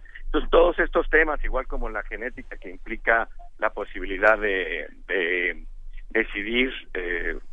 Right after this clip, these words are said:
finalmente el futuro de los hijos, etcétera, son temas que ellos van a, a discutir el día de ho-, el día de hoy y el día de mañana. Empieza a las once,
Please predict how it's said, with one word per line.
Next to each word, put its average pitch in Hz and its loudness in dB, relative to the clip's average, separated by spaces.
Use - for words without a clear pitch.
finalmente 107 4
el 104 2
futuro 101 2
de 95 2
los 87 -2
hijos, 123 0
etcétera, 123 4
son 143 6
temas 135 2
que 110 -4
ellos 113 -4
van 113 0
a, 87 -2
a 92 -4
discutir 98 -8
el 101 -8
día 98 8
de 90 4
ho-, 87 0
el 95 2
día 104 4
de 110 6
hoy 120 2
y 107 -4
el 95 -2
día 110 2
de 110 0
mañana. 98 0
Empieza 131 4
a 104 -2
las 98 -8
once, 131 -4